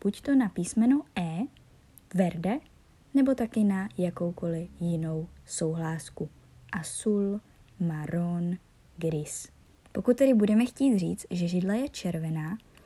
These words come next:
tak se nám opět musí shodovat podstatné a přídavné jméno v rodě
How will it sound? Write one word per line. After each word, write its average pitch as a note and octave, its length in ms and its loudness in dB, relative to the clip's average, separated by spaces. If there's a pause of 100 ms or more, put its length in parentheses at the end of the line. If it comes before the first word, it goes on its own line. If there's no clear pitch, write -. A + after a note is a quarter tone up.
(380)
tak A3 160 0
se C4+ 140 2
nám B3+ 240 4
opět F#3+ 400 0
musí F#3 280 0
shodovat E3+ 680 -4
podstatné B3 680 -2
a F#3+ 60 -4
přídavné F3 540 -2
jméno F3+ 540 -2 (680)
v F#3 60 2
rodě F3 380 2